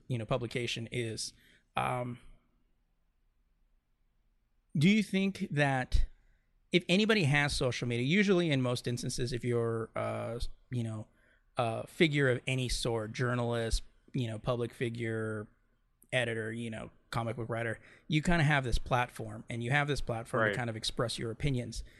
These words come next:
Speaker 1: However, do you believe that the public of-, the, the opinions of, you know, these individuals could create havoc in, like, s-, let's, and in this instance, new-, news neutrality is what they, they call this.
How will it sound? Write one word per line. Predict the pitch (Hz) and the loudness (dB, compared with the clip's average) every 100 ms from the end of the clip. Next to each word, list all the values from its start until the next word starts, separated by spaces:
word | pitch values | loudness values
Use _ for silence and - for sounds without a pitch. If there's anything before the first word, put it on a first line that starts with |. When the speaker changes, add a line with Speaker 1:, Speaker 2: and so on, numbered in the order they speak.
| - _ _ _ _ - | -20 _ _ _ _ -2
Speaker 1:
However, | 143 139 147 147 139 123 | 2 4 4 2 0 0
do | 123 131 | 0 0
you | 143 160 | 0 0
believe | 143 135 131 143 135 | 0 0 0 -2 -2
that | 120 - | -6 -4
the | 117 110 110 | -6 -6 -4
public | 143 131 127 | -4 -2 -2
of-, | 120 - | -6 -10
the, | 131 127 113 | -4 -2 0
the | 123 | -2
opinions | 117 147 139 135 - | 6 6 6 0 -4
of, | 123 117 113 - - _ _ _ _ _ _ - | -4 -4 -6 -10 -20 _ _ _ _ _ _ -4
you | 127 | -2
know, | 120 | 0
these | 117 131 131 | 2 2 4
individuals | 123 123 123 127 117 113 - - | 2 2 0 0 0 0 -4 2
could | 170 151 | 4 4
create | - 143 131 - | 6 4 4 2
havoc | 120 117 127 - 120 | -2 0 -2 -6 -6
in, | 117 117 117 131 | -6 -6 -8 -6
like, | 113 | -4
s-, | - - | -6 -2
let's, | 135 - - - 139 - | -4 -4 -10 -2 -2 2
and | 147 143 | 4 6
in | 139 | 4
this | 139 | 4
instance, | 143 120 123 123 | 2 0 -4 -2
new-, | 123 131 - | -2 -2 -2
news | 135 139 131 123 | 2 4 4 0
neutrality | 135 131 139 131 127 117 117 | -4 -4 -4 -2 -2 -4 -10
is | 113 | -10
what | - - | -10 -10
they, | 117 113 _ - - - | -10 -12 _ -20 -20 -6
they | 127 | -6
call | - 117 117 | 0 0 0
this. | 113 110 - | -2 -2 -2